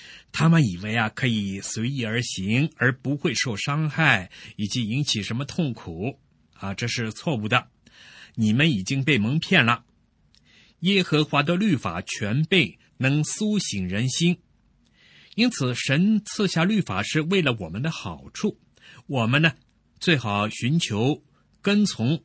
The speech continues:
并且顺服耶和华的律法。好了，我们进入《使徒行传》第四章。《使徒行传》第四章第一节这样说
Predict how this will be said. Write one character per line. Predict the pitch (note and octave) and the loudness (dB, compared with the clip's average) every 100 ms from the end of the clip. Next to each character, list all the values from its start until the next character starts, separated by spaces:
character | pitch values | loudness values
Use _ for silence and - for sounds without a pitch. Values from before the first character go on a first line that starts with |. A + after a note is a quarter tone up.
| _ | _
并 | - B2+ | -4 -2
且 | G#2+ | -2
顺 | A2 - A#3 D3+ | -4 -2 0 0
服 | - A2+ A#2+ | 0 -6 4
耶 | E3 D#3 | 4 4
和 | A#2 | 0
华 | G#2+ G2 | -4 -6
的 | G#2 | -4
律 | C3+ A#2+ | 0 -2
法。 | G2 F#2 - - _ _ _ _ _ _ _ _ _ _ _ _ _ _ - - - | -4 -12 -12 -14 _ _ _ _ _ _ _ _ _ _ _ _ _ _ -20 -20 -20
好 | - A#2+ | -2 -2
了， | - | 0
我 | A2+ | -2
们 | A2 | -2
进 | A#2 D#3 A#2+ | -2 0 2
入 | B2+ - _ _ | 0 -4 _ _
《使 | - - A#2 | -8 -4 -4
徒 | G#2+ C3 | -4 -4
行 | - B2 | -2 -2
传》 | B2 G#2+ G2 | 0 -2 -2
第 | B2+ F2+ | -8 -10
四 | - - D3+ G#2 | -8 -8 -8 -8
章。 | - B2+ C3 _ _ _ _ _ _ - | 0 0 0 _ _ _ _ _ _ -8
《使 | - | -2
徒 | E3 F#3+ | 2 2
行 | F3+ F3+ | 4 4
传》 | F3+ D#3+ | 6 4
第 | E3+ D#3+ | 2 -4
四 | B2 E3+ | -2 -4
章 | D#3+ D#3+ D3 | 0 0 0
第 | C#3 C#3 | -4 -4
一 | F3+ | -4
节 | E3 F#2+ F#2+ A2 A#2+ | -4 -4 0 -2 -2
这 | - | -4
样 | C#3+ F2+ | -4 -6
说 | - D#3 E3+ | -2 0 0